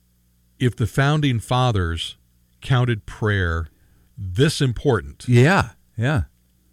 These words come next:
Speaker 1: why shouldn't we?
Speaker 2: Absolutely.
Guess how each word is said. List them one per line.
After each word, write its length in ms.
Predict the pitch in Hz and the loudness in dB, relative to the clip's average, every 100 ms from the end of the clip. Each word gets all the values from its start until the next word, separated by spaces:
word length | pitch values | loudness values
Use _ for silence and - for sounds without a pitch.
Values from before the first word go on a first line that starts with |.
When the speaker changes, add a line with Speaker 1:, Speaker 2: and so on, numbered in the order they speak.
| _ _ _ _ _ _ _ _ | _ _ _ _ _ _ _ _
Speaker 1:
why 300 | 101 95 113 | -2 0 2
shouldn't 300 | - 110 101 | 0 -2 -2
we? 280 | 92 71 - _ _ _ | -4 -6 -14 _ _ _
Speaker 2:
Absolutely. 720 | 117 117 - 113 131 - 85 | 0 0 0 -2 -2 -4 -8